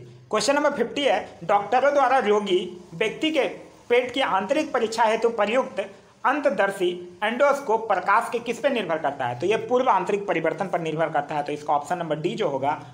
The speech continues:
वो सही answer होगा। पूर्व आंतरिक परिवर्तन के बारे में बहुत ज़्यादा exam में question पूछा जाता है, तो ये और कुछ भी याद रखिएगा,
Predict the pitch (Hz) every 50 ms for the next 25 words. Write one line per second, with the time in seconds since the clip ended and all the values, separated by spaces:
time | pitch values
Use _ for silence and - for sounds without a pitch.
0 | - - 185 214 202 170 170 151 147 135 127 123 123 117 113 110 107 110 98 -
1 | - - - _ _ _ _ _ _ _ _ _ _ _ _ _ _ _ _ _
2 | - - 277 294 269 262 247 226 214 240 262 254 - 254 233 214 196 208 208 -
3 | 226 226 226 - - 196 185 185 185 208 208 214 185 156 151 - 214 214 226 220
4 | 214 208 196 180 185 185 180 180 180 180 180 170 180 180 165 170 160 175 175 160
5 | 151 139 - 156 160 175 - - - - - - 175 165 160 165 165 185 196 196
6 | - 233 - 196 214 240 202 180 180 175 165 160 - 180 151 131 147 165 -